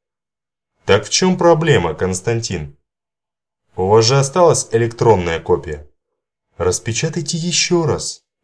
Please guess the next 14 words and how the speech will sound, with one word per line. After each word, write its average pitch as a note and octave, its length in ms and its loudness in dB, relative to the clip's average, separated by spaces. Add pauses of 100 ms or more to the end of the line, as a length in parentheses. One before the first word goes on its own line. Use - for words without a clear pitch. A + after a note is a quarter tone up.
и F2 80 -8
принесите F#2 520 -4
мне". D2+ 360 -10 (1120)
"Ладно", G#2+ 640 4 (400)
ответил F2 460 -4
Костя A2+ 380 -2
и E2 200 -8
вернулся F2+ 460 -2
за D#2+ 120 -6
свой E2 220 -6
компьютер. D#2 560 -12 (1700)
Прошло F#2 440 2
пятнадцать C#3 600 0
минут, G2+ 420 -2